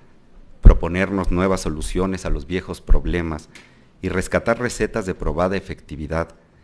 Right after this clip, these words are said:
ante lo que hoy parece del todo inédito. Y es que es justamente esa virtuosa mezcla entre tradición e innovación, de la que depende no solo la vitalidad de nuestra unidad,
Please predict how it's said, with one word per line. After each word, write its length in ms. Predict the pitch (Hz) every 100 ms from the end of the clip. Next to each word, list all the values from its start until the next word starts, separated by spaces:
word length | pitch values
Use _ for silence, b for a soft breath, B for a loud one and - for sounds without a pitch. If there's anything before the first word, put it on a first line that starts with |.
| - -
ante 240 | 85 82
lo 180 | 78 78
que 100 | 90
hoy 120 | 90
parece 580 | - 80 78 - 82 80 -
del 180 | 87 73
todo 300 | - 73 73
inédito. 580 | 73 73 71 71 - 69 - - _ _ - - - - - - - -
Y 80 | 101
es 140 | -
que 80 | 104
es 100 | -
justamente 520 | 117 113 107 110 113
esa 120 | 104
virtuosa 460 | 92 90 - 101 87
mezcla 480 | 92 92 - - 76
entre 240 | 71 73
tradición 580 | 76 73 76 - 90 87
e 60 |
innovación, 680 | 80 73 71 76 - 80 73 B B B B -
de 100 | 90
la 120 | 85
que 100 | 87
depende 340 | 82 101 104
no 140 | 101 101
solo 280 | - 104 104
la 120 | 92
vitalidad 520 | 80 - 78 78 85
de 80 | 85
nuestra 340 | 80 76 76
unidad, 420 | 76 73 73 82